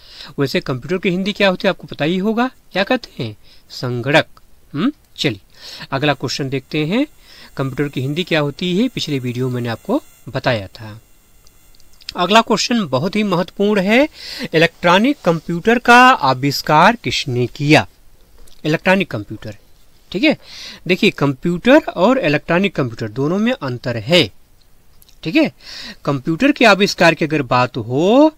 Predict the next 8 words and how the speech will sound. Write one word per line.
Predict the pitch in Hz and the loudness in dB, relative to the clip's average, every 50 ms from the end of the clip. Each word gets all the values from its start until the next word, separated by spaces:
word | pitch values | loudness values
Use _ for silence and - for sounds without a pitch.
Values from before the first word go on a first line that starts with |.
| _ - - - - - - - - - | _ -20 -20 -20 -18 -20 -20 -12 -4 -2
तो | 208 240 277 311 330 349 427 - _ _ - 139 | 2 2 4 4 2 0 -4 -10 _ _ -8 -6
नाम | 123 123 127 139 147 156 156 | -2 0 2 2 2 2 4
आएगा | 151 156 165 160 - 226 262 | 4 4 4 2 2 0 0
चार्ल्स | 262 - - 147 123 120 139 147 - - 139 | 0 -2 -4 -2 -2 -2 -4 -4 -8 -12 -14
बेबेज | 104 - 110 107 101 98 113 104 - - | -12 -10 -10 -10 -10 -10 -10 -10 -10 -10
का, | - - 113 - - _ _ - - _ _ _ _ _ _ _ _ _ _ _ - - _ - - - | -10 -10 -12 -12 -14 _ _ -20 -20 _ _ _ _ _ _ _ _ _ _ _ -20 -20 _ -20 -12 -8
ठीक | - 202 294 | -2 0 2
है। | 320 240 - | 2 2 0